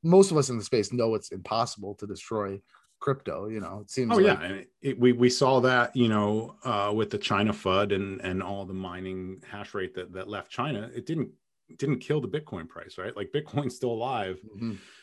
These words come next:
Speaker 2: uh, despite that. So it's gonna live on. It's whether or not, um,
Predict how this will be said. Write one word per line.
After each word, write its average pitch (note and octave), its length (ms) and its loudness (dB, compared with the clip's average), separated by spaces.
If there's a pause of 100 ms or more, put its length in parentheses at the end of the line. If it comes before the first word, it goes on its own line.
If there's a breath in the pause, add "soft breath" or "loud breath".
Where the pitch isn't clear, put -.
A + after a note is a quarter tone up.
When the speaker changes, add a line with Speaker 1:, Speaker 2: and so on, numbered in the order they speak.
(120)
Speaker 2:
uh, G2 280 0
despite A#2 540 -2
that. - 200 -16
So G#2 120 -4
it's D3+ 260 -2
gonna E3+ 180 4
live C3 240 4
on. G2 380 0
It's G2 140 -6
whether A#2 300 0
or G#2 40 4
not, G#2 400 2 (160)
um, F2 500 -4